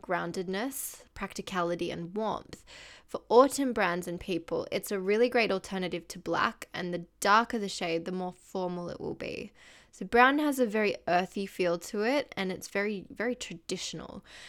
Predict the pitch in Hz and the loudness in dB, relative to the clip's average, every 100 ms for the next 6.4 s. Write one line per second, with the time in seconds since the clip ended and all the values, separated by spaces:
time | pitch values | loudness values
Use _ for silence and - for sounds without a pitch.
0 | - - 214 240 294 277 233 220 - 208 | -10 0 0 4 4 6 6 4 2 -2
1 | 185 196 190 185 180 180 - - - 190 | 2 4 4 4 4 2 -4 -2 4 4
2 | 196 208 196 175 170 - - 170 180 185 | 2 -2 -2 -2 -4 -4 -6 -2 0 0
3 | - - 240 - 254 240 240 220 - 233 | -2 -2 -2 -2 -4 -2 -4 -4 -2 -4
4 | 226 226 190 - 190 190 - 196 202 214 | -2 -4 -2 -4 -4 -6 -2 -2 -2 -2
5 | 190 190 - 190 - - 196 185 180 196 | -2 -4 -4 -4 -4 -6 -4 -2 -2 -2
6 | 190 208 214 | -4 -2 -2